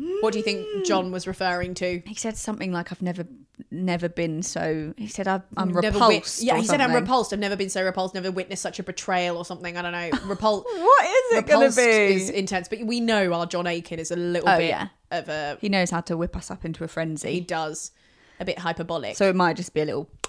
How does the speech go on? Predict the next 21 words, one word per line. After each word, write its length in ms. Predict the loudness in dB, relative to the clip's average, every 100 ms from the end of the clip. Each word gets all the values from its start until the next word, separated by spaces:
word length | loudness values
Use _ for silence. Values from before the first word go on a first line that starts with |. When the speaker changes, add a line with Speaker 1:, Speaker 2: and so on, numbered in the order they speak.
| -12 _
Speaker 2:
little 140 | -14 -10
peck 420 | -8 -10 -12 -20 -10
Speaker 1:
like 200 | -8 -6
you 140 | -4
Speaker 2:
down 180 | -2 -2
the 40 | -2
pub. 160 | 0
Speaker 1:
being, 220 | 2 2 0
like, 160 | -4 -6 -6
hyperbolic 560 | -4 -4 -8 -10 -10
about 400 | -10 -8 -8 -8 _
how, 460 | -14 -12 -12 -14 -18 _ -20 _ _ _ _ -14
um, 400 | -12 -12 -18 -20 -20 -8
our 220 | -4 -2
engine 280 | -4 -8 -12
has 120 | -12
fallen 300 | -12 -10 -10
off 120 | -12 -12
of 80 |
our 120 | -12 -8
car 360 | -6 -6 -8